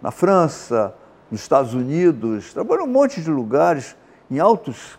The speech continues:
postos de, de carreira de físico, mas não fez nenhuma descoberta, é, maravilhosa, não ganhou nenhum prêmio Nobel e acabou voltando pro Brasil. Chegou aqui, foi trabalhar na U F R J, depois foi traba-, foi em São Paulo,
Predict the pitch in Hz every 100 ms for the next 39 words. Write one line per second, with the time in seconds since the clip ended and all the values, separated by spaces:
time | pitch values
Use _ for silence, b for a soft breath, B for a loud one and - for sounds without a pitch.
0 | _ 131 160 165 - 101 95 - 95 101
1 | - 165 117 143 165 165 151 143 151 120
2 | - - B B B 165 233 220 320 269
3 | 208 151 160 180 165 - - 123 107 104
4 | 101 - 95 90 82 b b b b -
5 | 71 - 107 110 147 170 165 196 202 208
6 | 160 143 135 135 139 127 131 147 156 196
7 | 240 233 - b b b b b - -
8 | 220 220 202 208 247 247 214 208 - 220
9 | 233 214 175 135 - - 233 240 214 165
10 | 131 127 127 117 120 123 117 113 110 98
11 | 104 123 139 165 185 214 202 135 117 120
12 | 113 113 113 113 110 - 113 110 156 156
13 | 170 185